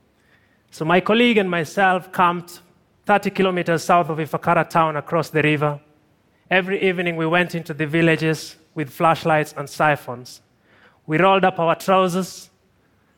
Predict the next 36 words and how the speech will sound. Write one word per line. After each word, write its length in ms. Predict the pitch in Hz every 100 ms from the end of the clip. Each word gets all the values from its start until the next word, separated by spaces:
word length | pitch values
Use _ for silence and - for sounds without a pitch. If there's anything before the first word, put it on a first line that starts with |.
| _ _ _
and 160 | 151 156
waited 360 | 190 190 190
for 120 | - 170
mosquitoes 580 | 156 - 196 185 151 156
that 120 | 151
were 100 | 147
coming 360 | 170 170 160
to 100 | -
bite 380 | 143 160 160 156
us 300 | 135 131 - - - - - - -
so 220 | - 175
we 80 | 165
could 220 | 175 151
collect 460 | 180 170 185 180
them 300 | 170 151 151 143 _ _
to 80 | -
check 260 | - 175 160
if 120 | 165
they 60 | 170
were 100 | 151
carrying 340 | 165 156 147
malaria. 520 | 143 156 156 120 113 -
<laughs> 60 | - - - - - - - - - - - - - -
My 140 | 175 180
colleague 400 | 208 220 247 233
and 120 | 208
myself 560 | 190 175 208 202 196
selected 440 | - 185 190 185 196
the 80 | 156
household, 480 | 175 185 - 185
and 120 | 165 160
we 120 | 196
sat 360 | - 208 214
inside 360 | 214 208 208 180
and 120 | 151
outside, 560 | 160 170 170 - 185